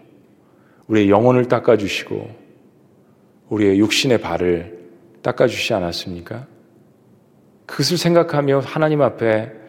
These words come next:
헌신하며 예배하는 그 사람들의 예배를 주님께서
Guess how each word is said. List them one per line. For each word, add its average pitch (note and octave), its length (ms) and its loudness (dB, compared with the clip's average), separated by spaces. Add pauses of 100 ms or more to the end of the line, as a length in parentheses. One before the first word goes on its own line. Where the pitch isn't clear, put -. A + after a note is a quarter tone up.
(260)
헌신하며 C3+ 600 2
예배하는 G2 720 0 (540)
그 D3+ 260 2
사람들의 C#3+ 640 0
예배를 G2 640 0 (460)
주님께서 A#2 680 0